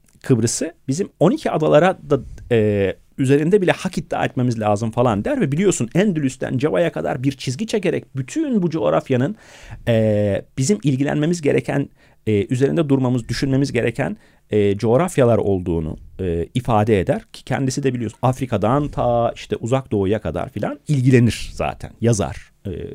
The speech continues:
hem şiirlerine aksettirir, imgesel olarak yansır bunlar, hem düşünce metinlerine yansır. Ama Necip Fazıl'da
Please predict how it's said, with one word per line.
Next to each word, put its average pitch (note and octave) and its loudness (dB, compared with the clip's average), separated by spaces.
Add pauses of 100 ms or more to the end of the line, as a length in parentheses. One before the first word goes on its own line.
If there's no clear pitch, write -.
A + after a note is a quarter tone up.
(520)
hem G#2 -2
şiirlerine F#2+ -2
aksettirir, E2 -10
imgesel G2 -4
olarak D#2+ -6
yansır - -12
bunlar, - -16
hem - -10
düşünce F#2 -6 (520)
metinlerine E2 -6
yansır. D2 -14
Ama C#3 -6
Necip D3+ -12
Fazıl'da B2+ -4